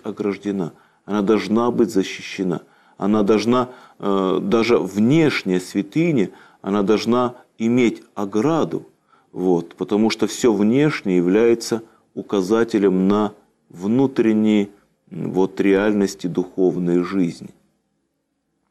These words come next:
И поэтому он возглавляет строительство стен иерусалимских, э, производится перепись населения и разделяются участки стены между,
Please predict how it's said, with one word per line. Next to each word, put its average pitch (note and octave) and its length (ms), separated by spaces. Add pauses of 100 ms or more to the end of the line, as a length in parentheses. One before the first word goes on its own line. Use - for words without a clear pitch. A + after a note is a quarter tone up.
И G2 80
поэтому C3 560 (380)
он B2 240
возглавляет A2 640
строительство G2+ 640
стен F#2+ 460
иерусалимских, G2 1000 (460)
э, E2+ 800 (360)
производится A2 640
перепись F#2 640
населения G#2 720 (420)
и F#2+ 640
разделяются A#2 840
участки A2+ 680
стены D3+ 580 (320)
между, A2 720